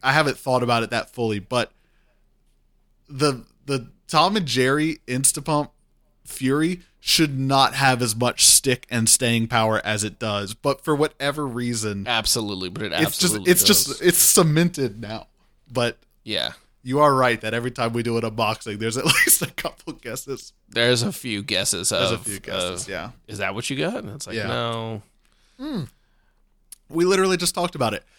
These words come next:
Speaker 1: Me having too many runner-ups, that's a recurring, that's a recurring joke.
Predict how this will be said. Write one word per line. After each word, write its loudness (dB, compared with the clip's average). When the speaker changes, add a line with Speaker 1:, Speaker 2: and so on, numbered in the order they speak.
Speaker 1:
Me 2
having 2
too 0
many 2
runner-ups, 0
that's 0
a 0
recurring, -2
that's 2
a -2
recurring -4
joke. -4